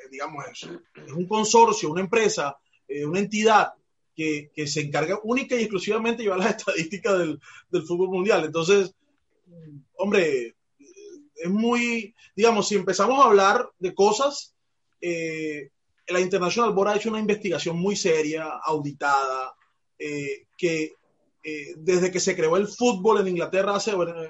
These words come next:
o en el Reino Unido hace más de cien años, han llevado un registro. Los ingleses son expertos llevando registros de todo. Entonces, es muy difícil que se vaya a contradecir a la International Board.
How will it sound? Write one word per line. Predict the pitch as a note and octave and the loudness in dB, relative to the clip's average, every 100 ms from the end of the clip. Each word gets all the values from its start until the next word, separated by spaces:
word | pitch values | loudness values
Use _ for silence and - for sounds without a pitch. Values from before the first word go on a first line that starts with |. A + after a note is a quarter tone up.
| D#3 | -8
o | D3 | -8
en | C#3+ C#3+ C#3+ | -8 -10 -8
el | C#3 | -4
Reino | E3+ F#3+ | 0 2
Unido | G#3 G#3 G3+ | 2 4 4
hace | G3 G3 F#3+ - _ _ - | 4 0 -2 -8 _ _ -4
más | F3 F#3+ G3 | 2 2 2
de | |
cien | F#3+ G3+ F#3+ | 2 2 2
años, | E3+ E3 E3 - _ _ _ - | 0 -4 -8 -12 _ _ _ -10
han | F#3 | -6
llevado | F#3+ A3+ A#3 | 2 6 6
un | A#3+ | 6
registro. | A#3+ C4 C4+ - - _ _ _ _ - | 4 2 0 -4 -14 _ _ _ _ 0
Los | F#3+ | 2
ingleses | G3 F#3 G3+ A#3+ | 4 4 4 2
son | A#3+ A#3 B3 - | 4 4 0 -10
expertos | G3 - - A#3 A3+ A3+ G#3+ - | -10 -4 0 2 2 0 -2 -2
llevando | F#3+ F#3 G3 | -2 0 -2
registros | G3 G3 F#3+ - A#2+ _ _ - | -2 -2 -4 -10 -18 _ _ -10
de | F3+ F3+ | -10 0
todo. | B3 A#3 C#3+ - _ _ _ _ _ | 2 4 2 -2 _ _ _ _ _
Entonces, | F#3 F3+ G3+ A3 A#3 A#3 - _ - - - - - | -8 -2 2 6 4 4 -8 _ -20 -20 -20 -20 -8
es | G#3+ | -2
muy | A3+ B3+ | 0 2
difícil | B3+ - B3+ A#3+ B3 | 2 0 -2 -2 -4
que | A3+ | -4
se | G#3 F#3 | -2 0
vaya | F3 F#3+ G#3 | 2 4 2
a | G3+ | 2
contradecir | G3 F#3 F3+ D#3+ D3 F#3 | -2 -4 -2 -4 -2 -2
a | F3+ | -2
la | |
International | E3+ D#3+ C#3+ D#3 D#3 | -4 -8 -12 -10 -4
Board. | F#3+ G3+ | 0 2